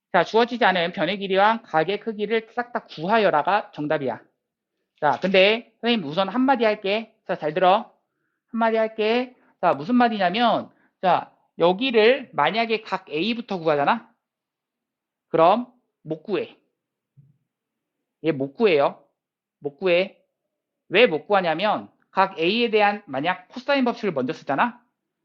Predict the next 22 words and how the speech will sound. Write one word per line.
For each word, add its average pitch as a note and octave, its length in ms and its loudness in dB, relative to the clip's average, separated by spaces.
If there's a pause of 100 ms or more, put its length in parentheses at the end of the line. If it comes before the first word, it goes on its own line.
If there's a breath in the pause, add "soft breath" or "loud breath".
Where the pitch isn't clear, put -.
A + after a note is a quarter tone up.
(160)
그럼 E3+ 400 0 (100)
얘 C#3+ 120 -6
특수각 E3+ 420 -6
아니야. A2 260 -8 (1500)
그러니까 F#3 200 -2
무슨 E3 180 -2
말이냐면 E3+ 580 0 (500)
코사인 C4 320 2
A를 F3+ 240 2
구했더니 D3 580 -6
예를 D3 120 -2
들어서 E3+ 140 -8
삼분의 C4 340 -2
일 B3 80 -2
나왔어. D#3 440 -4 (680 soft breath)
너희는 A#3 260 4
코사인 C#4 280 0
A가 F3+ 180 2
삼분의 B3 280 0
일 A#3 60 -2
되는 E3+ 160 -4
순간을 A3+ 640 -2